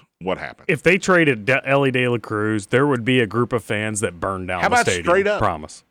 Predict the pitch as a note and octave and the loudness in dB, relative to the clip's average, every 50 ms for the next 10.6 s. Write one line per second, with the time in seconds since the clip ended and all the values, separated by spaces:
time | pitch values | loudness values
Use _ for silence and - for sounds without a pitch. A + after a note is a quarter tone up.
0 | _ - E3+ F#3 F#3 D#3+ - - - D#3+ D#3+ C3 D#2 B1+ - _ _ _ _ _ | _ -10 -8 -8 -8 -8 -8 -6 -4 -4 -2 -4 -6 -10 -12 _ _ _ _ _
1 | _ _ _ - C3+ D#3 E3 - - D#3+ A2+ G#2 G2 A2 C3+ C3 - - - _ | _ _ _ -2 0 0 0 -2 -2 -4 -2 0 2 2 0 0 -4 -8 -14 _
2 | _ _ _ _ _ _ _ - A2 - - F2 E2 - _ _ _ _ _ _ | _ _ _ _ _ _ _ -10 -8 -8 -10 -14 -16 -18 _ _ _ _ _ _
3 | _ _ - G2 A2 A#2 A#2+ A#2+ A#2 A2 A2 - _ _ _ _ _ _ _ _ | _ _ -10 -6 -4 -4 -2 0 -2 -2 -2 -4 _ _ _ _ _ _ _ _
4 | _ _ _ _ _ _ _ _ _ _ _ _ _ _ _ - C#3+ D3+ - E3 | _ _ _ _ _ _ _ _ _ _ _ _ _ _ _ -6 -6 -4 0 0
5 | G3+ B3 C#4+ C#4 A3+ A3 G#3 G#3 G3+ F3+ D3+ C#3+ C3+ - - - E3 D#3+ D#3 C#3 | 0 0 0 0 2 4 4 4 4 4 2 0 -2 -2 0 2 2 2 2 0
6 | - - - A2+ A2 A2 G#2+ G#2+ G#2 G2+ F#2+ _ _ _ _ _ _ _ _ _ | -4 -6 -4 -2 0 0 0 0 -2 -4 -8 _ _ _ _ _ _ _ _ _
7 | _ _ _ _ _ _ _ - A2+ A#2 B2 A#2+ - - A#2 C3 C3+ D3 E3 F3+ | _ _ _ _ _ _ _ -2 0 2 2 0 0 -2 -6 -2 2 4 6 6
8 | F3+ D3 B2 - - - - _ _ _ _ - A#2 A#2+ A2+ A2 A2+ - - _ | 6 4 2 -2 -8 -16 -16 _ _ _ _ -2 0 2 2 0 -2 -4 -8 _
9 | _ _ _ _ _ _ _ _ _ _ - - - C3+ C3 C3 B2+ A#2+ A2+ G#2+ | _ _ _ _ _ _ _ _ _ _ -12 -6 0 2 4 4 4 4 2 0
10 | - - - - - D3 C3 G2 D#2+ D2+ D2+ | -2 -6 -12 -10 -8 -6 -6 -6 -8 -10 -12